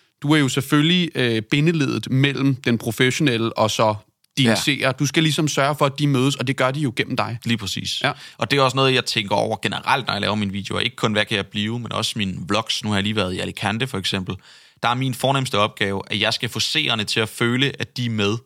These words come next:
Speaker 1: Ja, de er med
Speaker 2: på
Speaker 1: dig.
Speaker 2: den tur.
Speaker 1: Ja.
Speaker 2: Øh, det er ikke bare mig, der er på tur, det er os, der er på tur, når jeg er ude at være mejerist for en dag, så er vi ude at være mejerister for en
Speaker 1: Mhm.
Speaker 2: dag. Og så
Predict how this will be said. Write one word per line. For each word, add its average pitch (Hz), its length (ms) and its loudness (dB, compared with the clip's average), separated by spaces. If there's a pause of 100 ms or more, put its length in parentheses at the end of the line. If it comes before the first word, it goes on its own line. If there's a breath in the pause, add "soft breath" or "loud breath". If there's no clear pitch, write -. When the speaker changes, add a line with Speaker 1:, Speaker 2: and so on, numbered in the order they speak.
(140)
Speaker 1:
Ja, 139 40 4
de 147 60 2
er 131 160 -2
med 143 40 2
Speaker 2:
på 139 60 4
Speaker 1:
dig. 120 80 4
Speaker 2:
den 107 80 0
tur. - 280 -2 (640 loud breath)
Speaker 1:
Ja. 123 60 2
Speaker 2:
Øh, 113 120 4
det 107 120 0
er 139 80 2
ikke 147 140 0
bare 120 120 4
mig, 107 180 4
der 143 60 4
er 131 40 -2
på 113 60 -8
tur, 117 200 -4
det 110 120 -4
er - 120 0
os, 113 160 0
der - 100 -8
er 85 40 -10
på - 100 -14
tur, 98 320 -8 (360 loud breath)
når 110 60 2
jeg 123 80 4
er 127 40 2
ude 131 160 0
at 131 60 2
være 110 120 2
mejerist 98 400 -2
for 101 100 -4
en 95 60 -2
dag, 95 260 -2
så - 120 0
er 110 60 4
vi 113 240 -2
ude 101 220 -2
at 101 60 -2
være - 120 -8
mejerister 87 460 -8
for 110 100 -6
en 123 60 0
Speaker 1:
Mhm. 180 100 0
Speaker 2:
dag. 87 120 -8 (320 loud breath)
Og - 120 -8
så 120 280 2